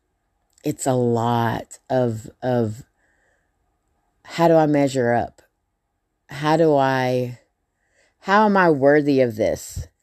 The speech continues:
How do I remain worthy of this? How do I stay grounded? How do I, how do I give back what I'm giving? Or how do I give back what I'm getting?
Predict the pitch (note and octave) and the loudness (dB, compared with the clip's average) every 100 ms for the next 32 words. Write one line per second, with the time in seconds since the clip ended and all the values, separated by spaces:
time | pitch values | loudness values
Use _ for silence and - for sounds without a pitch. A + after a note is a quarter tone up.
0 | _ _ _ _ - F3 F3 E3 D#3 D3+ | _ _ _ _ -2 4 6 6 2 0
1 | C#3+ C#3+ D#3 E3 D3 C3+ B2+ B2 B2 A#2 | -2 -2 -2 -4 -4 -2 -4 -4 -6 -6
2 | A2 A2 - D3+ D#3+ D3+ C3+ C#3 - C#3+ | -6 -6 -8 -6 -4 0 0 -2 -2 -2
3 | C3 B2 B2+ C3 B2 A2 G#2 C#3 C#3 D3 | 0 -2 0 -2 0 0 -2 -2 0 2
4 | C3+ C3 B2 B2 A#2+ A#2+ _ _ _ _ | 2 2 0 0 -2 -4 _ _ _ _
5 | _ G#3+ A3+ G3 D#3 F#3+ E3+ D#3+ D#3+ D3+ | _ 4 4 4 2 -2 0 -4 -2 -4
6 | C#3+ C3+ A#2+ C3+ C#3 D2+ F2+ - - C#3+ | -4 -4 -4 -4 -4 -8 -10 -14 -8 -4
7 | F#3 G#3+ F3 D3+ D3 F#3 E3 E3 D#3 C#3 | 0 2 2 0 -2 -2 0 -4 -2 -4
8 | C3+ C3 C3+ G2+ D#2+ | -2 -2 -2 -2 -8